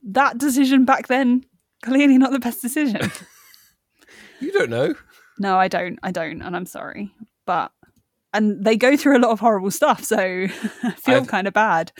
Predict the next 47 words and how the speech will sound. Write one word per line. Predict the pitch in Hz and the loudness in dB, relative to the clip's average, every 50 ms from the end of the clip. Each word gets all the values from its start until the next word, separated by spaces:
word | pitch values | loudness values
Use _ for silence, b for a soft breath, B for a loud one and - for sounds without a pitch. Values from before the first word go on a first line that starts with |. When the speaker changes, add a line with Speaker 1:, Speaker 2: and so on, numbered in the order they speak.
| B | B
Speaker 2:
I | 123 123 120 | 0 2 2
have | 123 120 | 2 0
seen | - - 170 165 156 | -2 -4 -4 -4 -6
the | 139 | -4
trailer | - 147 139 131 117 | -2 -2 -2 -2 -2
for | 104 101 | -6 -6
this, | 98 98 101 107 - - | -6 -6 -4 -6 -8 -14
and | - - 87 95 | -14 -12 -12 -10
it | 98 80 | -10 -6
does | - 120 120 117 | -6 -6 -6 -6
not | 139 131 | -10 -10
look | 104 110 - _ _ - | -10 -12 -14 _ _ -6
like | 104 101 - 113 | -6 -6 -6 -10
the | 107 107 | -10 -6
most | 101 113 127 143 - - | -4 -4 -4 -6 -8 -14
fun | - - 123 123 131 131 107 | -10 -4 -4 -4 -2 -4 -6
movie | 87 82 80 - 82 82 73 73 | -8 -10 -12 -12 -12 -12 -10 -10
ever. | 82 82 92 98 113 120 _ _ _ _ _ _ _ _ _ _ _ _ | -12 -8 -8 -10 -10 -10 _ _ _ _ _ _ _ _ _ _ _ _
Speaker 1:
No, | 208 202 202 | -6 -4 -2
I | 202 196 196 190 185 - 214 | -2 -2 -2 -4 -4 -4 -4
feel | - - 302 302 | -4 -4 -2 0
Speaker 2:
But | 302 | 0
Speaker 1:
like | 294 294 | 0 0
Speaker 2:
it | - - | -2 -6
did | |
Speaker 1:
it's | - 269 | -4 -2
Speaker 2:
look | 254 226 | -2 0
Speaker 1:
a, | 220 208 | 0 0
Speaker 2:
quite | - 117 107 | 0 -2 -2
good. | 98 90 87 78 - - _ _ _ _ _ _ _ _ _ - | -4 -8 -8 -8 -12 -20 _ _ _ _ _ _ _ _ _ -12
Speaker 1:
I | 214 | -6
feel | - 277 262 | -4 -2 0
like | 254 247 - | -2 -2 -4
it's | 233 226 - | -6 -6 -6
a | 226 202 | -6 -4
sort | - 220 196 - | -4 -4 -2 -2
of, | 202 196 208 | -4 -2 -2
um, | 202 190 190 185 185 190 185 175 - _ _ _ _ _ _ _ _ _ _ - | -2 -2 0 -2 -4 -6 -6 -8 -10 _ _ _ _ _ _ _ _ _ _ -20
hundred | - - 226 214 208 208 202 190 | -8 -2 -2 0 2 0 -2 0
twenty-seven | - 233 214 190 190 202 190 190 185 | -2 -4 -4 -4 -2 -2 -2 -2 0
hours, | 175 175 180 180 185 180 175 175 175 180 - - - - - - _ _ _ | -2 -2 0 0 0 0 -2 -2 -4 -8 -10 -14 -16 -18 -18 -20 _ _ _
those | - 214 202 202 185 | 0 0 0 0 -2
kind | - - 202 190 196 | -4 -4 -4 -4 -4
of, | 190 170 - - | -4 -6 -6 -6
like, | 175 170 175 - _ _ _ _ - | -6 -6 -6 -10 _ _ _ _ -14
survival | - - 175 180 175 175 180 185 180 175 175 | -14 -6 -4 -2 -2 -2 -2 -4 -8 -6 -6
movie. | 175 175 175 165 - 160 165 170 156 165 165 | -6 -6 -8 -8 -10 -12 -12 -12 -12 -14 -14